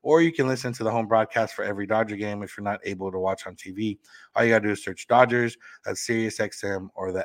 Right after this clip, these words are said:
S X M app. All right, so we left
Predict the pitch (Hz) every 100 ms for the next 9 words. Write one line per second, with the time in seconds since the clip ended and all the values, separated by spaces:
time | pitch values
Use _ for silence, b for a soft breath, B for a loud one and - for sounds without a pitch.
0 | 92 90 - - 92 87 - - _ 87
1 | 85 82 _ _ - - - _ _ _
2 | _ _ _ _ _ _ b b b b
3 | b b b - 131 131 110 92 - 110
4 | 107 107 104 107 - _ _ _ _ _
5 | _ - 110 110 107 104 104 104 104 104
6 | 123 135 135 - -